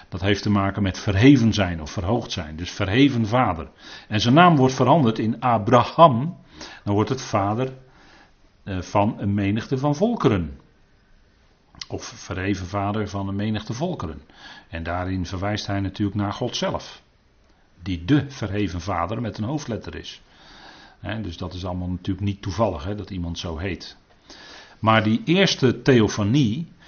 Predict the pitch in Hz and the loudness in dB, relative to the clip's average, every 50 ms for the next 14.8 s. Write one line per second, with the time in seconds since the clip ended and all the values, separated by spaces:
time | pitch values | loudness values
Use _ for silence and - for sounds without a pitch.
0 | - - _ - - 101 - 135 160 170 - - - - - - 175 165 139 113 | -20 -20 _ -12 -12 -8 0 0 2 2 2 -2 -4 -8 -6 0 2 4 4 4
1 | 98 87 87 92 95 95 - - - 147 143 139 - - - - - - - - | 2 0 0 -2 -4 -4 -4 -4 2 2 2 2 0 -10 -14 -16 -20 -20 -20 -20
2 | - - - - - - - - - - - - - - - - - - 175 - | -20 -20 -20 -20 -20 -20 -20 -20 -20 -20 -14 -8 -4 -4 -4 -2 2 4 6 6
3 | 139 113 113 - - - - - - - - - - 120 117 113 - 117 123 143 | 6 4 2 0 -6 -8 -8 -8 -8 -10 -14 -12 -8 -4 -4 -2 2 6 8 8
4 | 147 - 127 110 110 104 101 110 - 123 123 113 107 98 87 - - 131 120 110 | 8 6 6 4 4 4 4 4 2 0 0 0 0 0 -2 -2 -2 0 0 0
5 | 101 95 - 92 - - - - - - 190 202 151 95 85 90 123 139 - - | 0 -2 -4 -6 -6 -8 -10 -8 0 6 8 8 8 6 2 -2 -4 -6 -8 -16
6 | - - - - - - - - _ - - - - - - - - - - - | -18 -18 -20 -20 -20 -20 -20 -20 _ -20 -20 -20 -20 -20 -20 -20 -20 -20 -20 -20
7 | - - - 107 107 107 104 104 101 101 98 92 - - - - - - - - | -16 -6 -2 0 2 2 2 2 2 0 -2 -2 -6 -10 -20 -20 -20 -20 -20 -20
8 | - - - - 98 98 98 98 101 147 165 156 143 127 127 123 117 110 110 101 | -20 -20 -14 -10 -6 -4 -4 0 0 0 2 2 2 2 2 0 0 0 -2 -4
9 | 98 101 101 117 160 160 160 - 131 113 107 110 101 - - - 98 104 120 170 | -2 -2 0 0 0 0 -2 -2 -2 -2 0 -2 -4 -4 -6 -6 -4 -2 0 0
10 | 202 214 208 - - - - - - 131 120 127 135 - 135 98 87 80 82 101 | 0 -2 -2 -6 -14 -16 -12 -6 -6 -6 -6 -4 -4 -4 -4 -4 -6 -6 -6 -8
11 | 135 165 170 - - - - - - - - - - - - - - - - - | -8 -10 -12 -14 -18 -18 -20 -20 -20 -20 -20 -20 -20 -20 -20 -20 -20 -20 -20 -20
12 | - - _ _ _ - _ _ _ - - - - - 104 101 104 104 101 104 | -20 -20 _ _ _ -20 _ _ _ -20 -20 -20 -14 -8 -4 -2 -2 -2 -2 -4
13 | - - - - - - - 113 107 - 147 151 156 127 113 117 117 107 98 - | -6 -14 -20 -20 -20 -18 -14 -8 -6 -6 -4 -2 -4 -2 -2 -2 -2 -2 -2 -2
14 | 120 139 185 170 123 135 143 - - 131 127 120 - - - | -2 -2 0 2 2 0 0 -2 -4 -2 -2 -2 -4 -8 -16